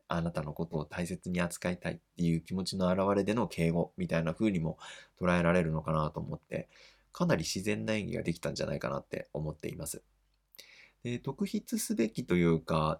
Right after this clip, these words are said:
自分自身が演技のタイミングで特にこだわっ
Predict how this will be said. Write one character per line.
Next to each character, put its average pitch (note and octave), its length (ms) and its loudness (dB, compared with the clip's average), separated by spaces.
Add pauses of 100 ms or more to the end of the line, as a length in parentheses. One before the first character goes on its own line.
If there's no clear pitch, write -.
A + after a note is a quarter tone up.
自 G#2+ 100 -6
分 D3+ 180 0
自 F3+ 100 0 (140)
身 - 160 -2
が D3+ 300 4
演 C3 200 -2
技 G2 80 0
の E2+ 100 2
タ D#2+ 160 0
イ D#2+ 60 2
ミ D#2+ 140 2
ン D#2 80 -2
グ D#2+ 80 0
で D#2 120 0
特 - 260 -4
に D#2 120 -2
こ - 140 -6
だ A#2+ 100 2
わ C3+ 140 2
っ - 60 -6